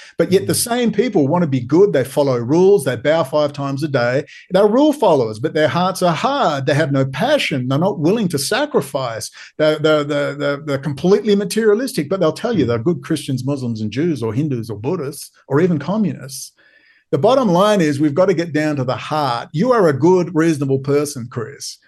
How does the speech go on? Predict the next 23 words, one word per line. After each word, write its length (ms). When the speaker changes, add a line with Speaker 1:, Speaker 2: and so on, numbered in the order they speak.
Speaker 1:
We 160
could 140
be 120
neighbors 460
and 100
get 160
along. 400
We, 140
I 20
mean, 180
we 100
disagree 600
with 220
different 240
personalities 880
and 100
things. 300
And 100
I 80
can 140
get 160
along 240
with 160